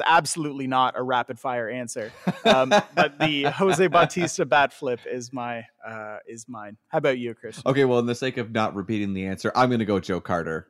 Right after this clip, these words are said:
Speaker 2: um, and Touch 'em All Joe, uh, because I had a, uh, V H S of the Blue Jays back-to-back World Series championships, and I watched it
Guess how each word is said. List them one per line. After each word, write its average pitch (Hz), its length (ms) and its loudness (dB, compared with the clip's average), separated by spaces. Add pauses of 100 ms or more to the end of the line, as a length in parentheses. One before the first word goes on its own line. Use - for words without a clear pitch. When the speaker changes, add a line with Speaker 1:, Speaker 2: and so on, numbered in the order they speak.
Speaker 2:
um, 95 360 0 (120)
and 92 540 -4
Touch 117 200 -2
'em 98 120 -2
All 87 180 -2
Joe, 85 460 -8
uh, 90 300 -2 (120)
because 95 1000 -2
I 98 480 0 (160)
had 101 600 0
a, 90 520 -6 (240)
uh, 87 320 -8
V 120 320 -4
H 117 260 -2
S 92 380 -6
of 87 260 -4
the 90 120 -8
Blue 95 260 -8
Jays 87 280 -8
back-to-back 90 880 -10 (160)
World 87 280 -8
Series 92 340 -8
championships, 107 720 -10
and 98 140 -4
I 98 120 -2
watched 98 420 -6
it 92 180 -8